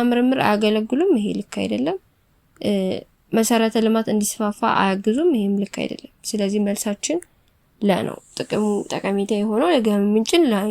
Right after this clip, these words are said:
ይፈጥራሉ። ሠላሳኛው ሰዎች አካባቢያቸው የሚገኙ ተፈጥሯዊ ቅርሶችን በአግባቡ ለመያዝ ምን ማድረግ አለባቸው? ሀ፣ ቅርሶችን ሳይጠቀሙ ማስቀመጥ።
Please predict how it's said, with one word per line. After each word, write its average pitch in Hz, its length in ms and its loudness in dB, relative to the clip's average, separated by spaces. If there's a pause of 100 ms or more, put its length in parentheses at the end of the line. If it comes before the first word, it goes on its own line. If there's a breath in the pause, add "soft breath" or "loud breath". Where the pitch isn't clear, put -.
ይፈጥራሉ። 220 520 -2 (800 loud breath)
ሠላሳኛው 277 600 4
ሰዎች 277 360 2 (580)
አካባቢያቸው 240 920 4
የሚገኙ 214 600 2
ተፈጥሯዊ 214 460 -2
ቅርሶችን 220 560 -2
በአግባቡ 214 480 2
ለመያዝ 208 500 0
ምን 208 180 0
ማድረግ 196 380 -4
አለባቸው? - 600 -8 (680)
ሀ፣ 269 180 8
ቅርሶችን 233 560 2
ሳይጠቀሙ 214 680 0
ማስቀመጥ። 220 600 0